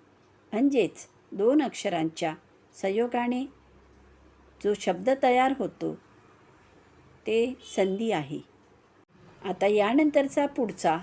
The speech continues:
आणि शेवटचा प्रश्न आहे प्रश्न क्रमांक वीस. "मी घरी जातो" या वाक्यात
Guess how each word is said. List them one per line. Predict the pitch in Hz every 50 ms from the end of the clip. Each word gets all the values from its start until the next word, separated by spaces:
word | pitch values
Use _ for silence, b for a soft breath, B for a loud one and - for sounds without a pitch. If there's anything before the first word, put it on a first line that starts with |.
| - - - -
आणि | 170 175 180 220 269
शेवटचा | 320 - - 247 214 202 214 208 - - 285 277
प्रश्न | 277 - 254 240 233 - - - 294
आहे | 277 277 277 277 294 262 277 277 - - _ _ _ - -
प्रश्न | 180 180 185 - - - 311 294
क्रमांक | - 285 269 277 277 277 269 262 -
वीस. | 269 262 254 208 160 147 - - - - - _ _ _ _ _ _ -
"मी | 226 269 311 330
घरी | 269 254 226 233 240 254 277
जातो" | 262 - 220 190 175 - - 165 147 139 - _ _ _ _ - - _ _ _ -
या | 208 220 247
वाक्यात | 269 285 269 254 - - - 269 269 262